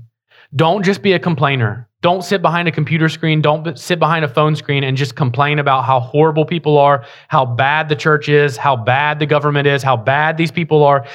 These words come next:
Stop complaining. If you really see injustice around you, then you need to be a source of change in your spheres of influence.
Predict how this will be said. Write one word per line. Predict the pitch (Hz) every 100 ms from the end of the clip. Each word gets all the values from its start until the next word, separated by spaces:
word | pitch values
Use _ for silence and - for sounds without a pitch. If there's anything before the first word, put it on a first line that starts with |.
| - -
Stop | - 127 156 160
complaining. | 165 151 147 147 127 117 - _ _ _ _ _ -
If | 156 156
you | 180 165
really | 147 160 180 202 175
see | - 180 175 160
injustice | 160 139 147 120 170 -
around | 143 135 147 175
you, | 196 247 254 _ _ -
then | 156
you | 156
need | 151 165
to | 175
be | 170
a | 156
source | 170 156 156
of | 123
change | - 170 175 190 165
in | 160 165
your | 135
spheres | 120 - 170 170
of | 151
influence. | 147 143 120 117 107 - -